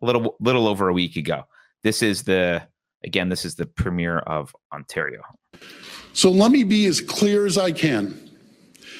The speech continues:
Speaker 2: There will be consequences for these actions, and they will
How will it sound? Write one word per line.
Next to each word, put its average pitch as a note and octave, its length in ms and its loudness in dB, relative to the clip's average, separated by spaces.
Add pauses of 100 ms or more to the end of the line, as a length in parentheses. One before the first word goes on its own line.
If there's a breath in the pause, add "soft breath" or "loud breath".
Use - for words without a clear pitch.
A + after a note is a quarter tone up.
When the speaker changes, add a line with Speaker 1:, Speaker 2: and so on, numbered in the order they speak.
(340 loud breath)
Speaker 2:
There G3 240 4
will F3 560 0 (180)
be D3+ 100 2
consequences A#2+ 960 0
for - 220 -2
these C3+ 220 2
actions, G#2 600 -4 (920 loud breath)
and F3 160 6
they E3 120 2
will C#3+ 540 0